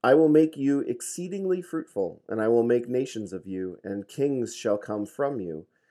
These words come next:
I will establish my covenant between me and you and your offspring after you throughout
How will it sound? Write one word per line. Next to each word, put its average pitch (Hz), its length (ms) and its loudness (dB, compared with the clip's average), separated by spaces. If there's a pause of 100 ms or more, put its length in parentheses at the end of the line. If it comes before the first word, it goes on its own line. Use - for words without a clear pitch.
(140)
I - 60 0
will 117 160 2
establish 120 500 -2
my 127 140 -2
covenant 135 400 -4
between 120 340 -6
me 131 300 -4
and 104 200 -8
you 139 260 -4
and 101 120 -8
your - 160 -6
offspring 131 680 -4
after 120 600 -6
you 120 560 -6
throughout 113 540 -2